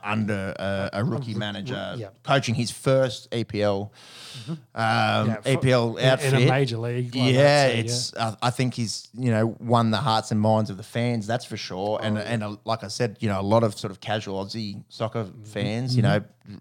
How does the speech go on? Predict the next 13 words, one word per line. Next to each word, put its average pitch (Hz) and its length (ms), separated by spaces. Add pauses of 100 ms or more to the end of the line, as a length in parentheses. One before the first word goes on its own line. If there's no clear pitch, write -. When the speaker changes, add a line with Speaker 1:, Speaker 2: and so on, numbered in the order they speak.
Speaker 1:
uh, 107 240 (160)
getting 104 220
in 101 120
there 107 260
and, 101 140
and 101 140
cheering 101 320
on 101 100
Big 98 160
Ange 104 300
and, 101 200
and 104 220
Tottenham. 110 360